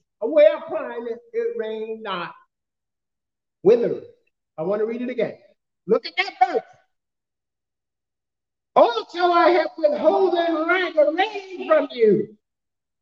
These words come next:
when there was yet three months to the harvest. And I caused it, I caused it to rain upon one city,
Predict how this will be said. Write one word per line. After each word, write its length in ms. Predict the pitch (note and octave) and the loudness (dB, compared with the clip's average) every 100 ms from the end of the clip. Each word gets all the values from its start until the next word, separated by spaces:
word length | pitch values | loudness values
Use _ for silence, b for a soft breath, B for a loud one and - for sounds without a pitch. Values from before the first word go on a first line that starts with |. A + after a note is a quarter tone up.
| _ _ _ _ _ - | _ _ _ _ _ 4
when 300 | A3 D4+ D#4 | 6 6 2
there 240 | F4+ F#4+ | -2 -2
was 280 | F#4 D#4+ A#3+ | -2 -6 -4
yet 200 | F4+ D#4+ - | -4 -4 -6
three 340 | F4+ F#4+ F#4 F4 | -10 -8 -10 -8
months 240 | E4+ E4+ E4 | -8 -10 2
to 60 | D#4 | 4
the 220 | D#4 C4 D4 | 4 0 -6
harvest. 680 | F#4 D4+ A#3+ B3+ G#3+ - _ _ _ _ _ _ _ _ _ _ _ _ - | -6 -6 -4 -4 -6 -12 _ _ _ _ _ _ _ _ _ _ _ _ 0
And 180 | C#4+ F4 | 2 2
I 140 | E4 | -2
caused 580 | - F4+ G#4+ G#4+ G4 F4+ | -2 2 4 4 4 2
it, 140 | F4 E4+ D4+ - - B3 - | 2 2 0 -4 -6 -6 -4
I 120 | C#4 | -4
caused 540 | D4 - G#4 G#4 F#4 | -4 -4 2 4 4
it 140 | E4+ D#4 | 0 2
to 120 | D#4 | 2
rain 200 | F4+ G4 | 2 -2
upon 340 | D#4+ C4 E4 C4 | -4 -4 -4 -2
one 220 | D#4+ A4+ - | 0 -2 -6
city, 460 | - D4+ A3 F3+ D3 | -4 0 2 0 -6